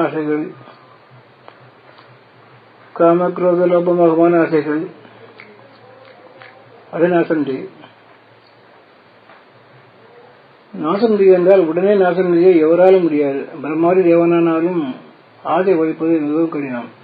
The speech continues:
ஆசையால் தான் கர்மா நிகழ்கிறது, நிகழ்கிறது. கர்மா நிகழ்ந்தால் தான் பிரபஞ்சம் சுழலும். பிரபஞ்சம் சுழன்றால் தான் எல்லாமே நம்ம ஒரு ஓர்மித்த நிலையில் இருக்க முடியும். அப்ப அந்த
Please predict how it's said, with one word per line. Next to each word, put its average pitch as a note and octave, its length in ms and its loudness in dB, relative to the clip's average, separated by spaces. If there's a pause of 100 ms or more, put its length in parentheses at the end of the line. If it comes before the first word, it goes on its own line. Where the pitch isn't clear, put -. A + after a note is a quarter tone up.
(400)
ஆசையால் F3+ 420 0
தான் F3+ 160 -2
கர்மா D#3 300 -4
நிகழ்கிறது, D#3 480 -2
நிகழ்கிறது. D3 600 -2 (800)
கர்மா F3+ 300 0
நிகழ்ந்தால் F3 520 0
தான் F#3 240 0
பிரபஞ்சம் E3+ 500 -2
சுழலும். D#3 420 0 (760)
பிரபஞ்சம் G3+ 400 2
சுழன்றால் F3 420 2
தான் G3+ 160 2 (1400)
எல்லாமே G3 420 6 (160)
நம்ம F3 400 4
ஒரு E3 200 6 (1000)
ஓர்மித்த G3 500 6
நிலையில் F3+ 280 6
இருக்க E3 180 -2
முடியும். B2 360 -2 (4000)
அப்ப E3+ 180 -8
அந்த E3 120 2